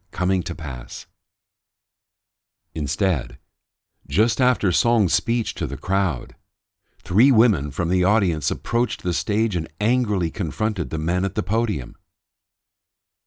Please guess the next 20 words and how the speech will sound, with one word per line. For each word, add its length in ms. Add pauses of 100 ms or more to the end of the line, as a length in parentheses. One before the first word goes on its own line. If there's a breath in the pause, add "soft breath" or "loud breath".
(400)
Armed 280
only 280
with 180
fans 600
to 120
ward 320
off 240
the 180
August 380
heat, 300 (800)
the 120
three 280
women, 400 (640)
Shen 340
Peijian, 760 (800)
Wang 260
Changguo, 760 (640)
and 220
Tang 280
Qingyin, 720